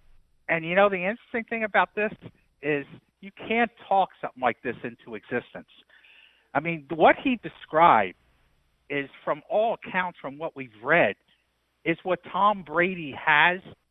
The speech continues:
in New England, but only because of Tom Brady's actions and performance, not because somebody is saying, "You need to follow this guy."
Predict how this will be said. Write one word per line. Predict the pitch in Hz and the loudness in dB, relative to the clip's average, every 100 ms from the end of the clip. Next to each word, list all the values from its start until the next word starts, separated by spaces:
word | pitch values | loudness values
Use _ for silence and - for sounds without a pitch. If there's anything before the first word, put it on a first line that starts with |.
| _ _ - | _ _ -16
in | 147 147 | -16 -14
New | 156 156 | -10 -8
England, | 165 170 190 233 _ _ _ _ _ _ _ _ _ - | -8 -4 -6 -6 _ _ _ _ _ _ _ _ _ -8
but | 156 - - | -8 -8 -2
only | 185 254 247 160 123 123 _ _ _ | 2 2 2 -2 -4 -8 _ _ _
because | 147 - 170 156 151 | -10 -4 -2 -2 -4
of | 131 - | -12 0
Tom | 156 143 143 | 2 2 0
Brady's | 139 127 123 113 - | -6 -6 -6 -10 -6
actions | 143 139 - 110 101 _ - _ _ _ - | -2 -2 -4 -12 -16 _ -20 _ _ _ -8
and | 117 113 | -8 -8
performance, | 117 - 160 151 104 82 _ _ _ _ _ 147 | -18 -18 -10 -8 -8 -12 _ _ _ _ _ 0
not | 160 | 2
because | 175 - 143 - | 0 -4 -6 -2
somebody | 151 139 135 123 123 - | -4 2 0 0 -6 -4
is | 120 113 | -4 -4
saying, | 151 139 120 104 _ _ _ _ _ | 0 2 0 -6 _ _ _ _ _
"You | 143 160 | -12 -8
need | 160 135 | -6 -6
to | 123 - | -6 4
follow | 135 143 123 104 | 6 8 4 0
this | 101 - | -8 -4
guy." | 101 87 90 | -2 0 -4